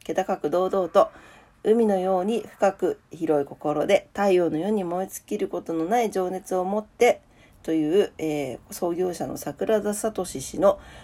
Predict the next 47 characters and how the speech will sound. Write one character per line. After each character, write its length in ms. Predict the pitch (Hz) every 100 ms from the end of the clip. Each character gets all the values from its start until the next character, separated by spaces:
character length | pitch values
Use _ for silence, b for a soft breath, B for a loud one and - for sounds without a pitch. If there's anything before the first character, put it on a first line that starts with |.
| B
思 240 | 170 160 147
い 20 |
が 140 | 208
込 120 | 208
め 120 | 165 143
ら 100 | 117
れ 100 | 113
て 120 | -
い 60 | -
る。 120 | - - -
な 120 | 190
ん 60 | 208
か 120 | 185
い 80 | 240
い 40 |
で 120 | 202
す 160 | 185 -
ね。 260 | 214 190 - - -
ね。 320 | 190 202 185 - - - - - - - - -
食 300 | - 214 220
材 240 | 233 226
や 180 | 226 208
味、 260 | 202 190 - - - -
人 180 | - 180
や 100 | 175
自 200 | 185 147
然 180 | 214
に 120 | 247 240
対 200 | 247 247
す 120 | 220
る 100 | 208
接 140 | 196
し 160 | 196 -
方 320 | 214 214 254
を 100 | 233
説 180 | - 160
い 40 |
た 260 | - - -
そ 180 | - -
う 40 |
で 140 | - -
す。 140 | - B B B B B B
は 240 | - 151
い。 100 | 151 147
な 140 | 185 214
ん 60 | 185
で、 260 | 180 175